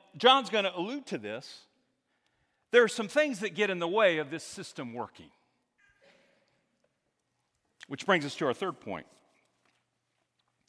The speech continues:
Love opens the connections that fear has closed.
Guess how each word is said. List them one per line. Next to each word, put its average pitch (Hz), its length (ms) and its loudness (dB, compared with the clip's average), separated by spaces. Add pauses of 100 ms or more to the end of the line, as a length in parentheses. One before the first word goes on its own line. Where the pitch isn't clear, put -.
(340)
Love 214 380 8
opens 202 440 0
the 143 120 -8
connections 156 1120 -8 (440)
that 147 300 0
fear 113 760 -6 (480)
has 120 260 -8
closed. - 600 -16